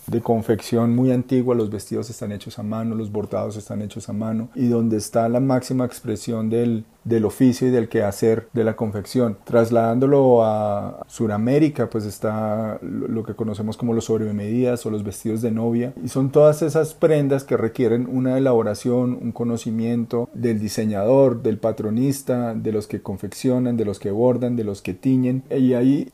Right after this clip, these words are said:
el, el interés de crear una prenda que vaya a perdurar en el tiempo y que no sea de descarte rápido. He oído innumerables historias de amigas mías que guardan y a veces hasta se casan con el vestido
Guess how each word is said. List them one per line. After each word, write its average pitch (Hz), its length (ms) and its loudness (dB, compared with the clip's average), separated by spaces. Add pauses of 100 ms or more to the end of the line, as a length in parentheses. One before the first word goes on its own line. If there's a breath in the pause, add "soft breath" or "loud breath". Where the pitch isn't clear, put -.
(100)
el, 131 340 0
el 131 140 0
interés 131 680 2
de 143 380 2
crear 123 400 4
una 143 280 0
prenda 156 480 2
que 131 100 0
vaya 117 260 2
a 120 60 -2
perdurar 117 600 2
en 127 60 0
el 120 140 0
tiempo 113 360 -4
y 113 60 -4
que 117 140 0
no 110 140 -2
sea 117 260 -2
de 117 140 0
descarte 113 800 -4
rápido. 117 420 0 (160)
He 123 160 4
oído 131 380 4
innumerables 127 1040 0 (100)
historias 127 680 2
de 113 420 -2 (260)
amigas 120 320 -2
mías 131 280 2
que 123 100 0
guardan 123 680 2
y 120 80 -4
a 107 60 0
veces 117 240 -2
hasta 120 260 2
se 101 140 -8
casan 120 380 2
con 131 140 -4
el 113 140 -2
vestido 117 720 -2